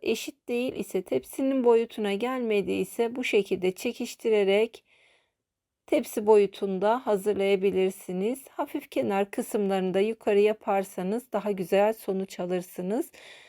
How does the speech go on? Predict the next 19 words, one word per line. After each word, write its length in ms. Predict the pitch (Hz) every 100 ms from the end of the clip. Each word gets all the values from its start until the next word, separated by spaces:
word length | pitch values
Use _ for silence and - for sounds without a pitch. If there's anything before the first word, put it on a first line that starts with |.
| - - _ _ _ _ - -
Yaklaşık 760 | 339 254 - 220 - 277 -
otuz 260 | 233 233 269
santimlik 720 | - 226 214 208 196 190 -
bir 100 | 202
tepsi 520 | 190 - 202 - 269
kullandım 600 | 269 277 254 240 233 233 247
fırın 260 | 247 214
tepsisi 580 | 214 233 220 - 233 -
olarak. 580 | - 214 196 196 262 - _ - _ _
Şimdi 540 | - - 285 214 208
hazırlamış 680 | 247 247 220 240 226 226 247
olduğum 440 | 233 190 185 190 190 -
ıspanaklı 720 | 240 - 233 202 196 196 196
harcı 540 | 185 214 214 208 190
üzerine 800 | - - 226 226 190 180 185 214 - _ _ -
eşit 440 | 262 - 254 -
bir 140 | 196
şekilde 540 | 180 - 220 - 170 170
yayıyorum. 800 | 156 175 214 233 240 233 240